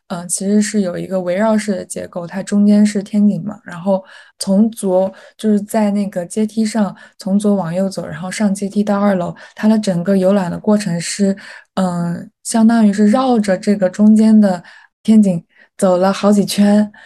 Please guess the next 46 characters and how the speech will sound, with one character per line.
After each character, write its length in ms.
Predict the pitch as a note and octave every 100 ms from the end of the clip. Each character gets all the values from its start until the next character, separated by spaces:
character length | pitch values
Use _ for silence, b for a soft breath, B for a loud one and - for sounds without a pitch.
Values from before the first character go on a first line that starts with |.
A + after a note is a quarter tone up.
| B B B
就 120 | -
是 140 | A3 A3+
我 140 | G#3
觉 140 | F#3+ F#3+
得， 200 | G3+ G#3 B B B _
嗯， 440 | G3+ G3 F#3+ F#3+ -
那 120 | C#4
个 100 | C4
过 220 | B3+ D4 C4+
程 220 | A3+ G#3
特 160 | B3
别 100 | G#3+
的 80 | G3
有 140 | F#3+ F3
意 80 |
思， 120 | F#3 F3+
就 140 | A#3+
我 80 | A#3
可 160 | G#3+
能 120 | F#3 G3
用 180 | A#3
的 80 | G#3+
一 60 | G3
些 120 | G#3+
建 160 | G#3+ A3
筑 100 | G#3
学 160 | F#3+
术 240 | F3+ G#3+ F3+
语 80 |
没 120 | E3+ F3+
有 100 | F3+
特 160 | A3
别 100 | F3+
精 220 | F3 F#3+ G3
确， 240 | - -
但 140 | G#3+ G#3+
是 180 | G#3 G3
大 160 | G#3+
概 180 | G#3 G3+
是 180 | G3+ G3
一 140 | F3+
个 240 | F3 F#3 F3+ B B
绕 220 | A#3+ A3+
着 120 | F#3+
中 220 | F3+ G3+ G3+
间 260 | G3+ G#3